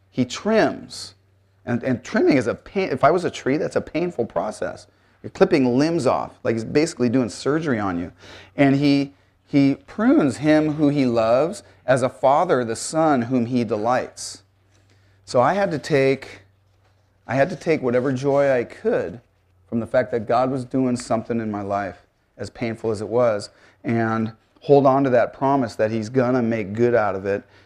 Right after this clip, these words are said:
Maybe not tomorrow. You know, I was praying for the miracle every day. I wanted the Holy Spirit thing. And, but no,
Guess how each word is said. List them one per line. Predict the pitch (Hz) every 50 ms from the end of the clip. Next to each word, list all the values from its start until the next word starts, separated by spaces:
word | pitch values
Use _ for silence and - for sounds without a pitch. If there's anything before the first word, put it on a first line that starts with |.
| _ _ -
Maybe | 104 107 104 107 110 117
not | 123 120 123 123
tomorrow. | - 139 127 123 117
You | 117
know, | 117 117
I |
was | 127 139
praying | - - 156 135
for | - - 110
the | 95
miracle | 92 98 113 135 135 - - 73 78 - - -
every | 113 107 101 90
day. | 104 120 120
I | 95
wanted | 95 117 113 104 95 92
the | 95 - - _ - - - - -
Holy | - 113 104
Spirit | 92 - - 120 127 135 -
thing. | - 98 92 95 - _ _ - - - - - _ _ -
And, | 123 113 110 110 110 110 107 101
but | 117 117 - 139
no, | 143 170 196 -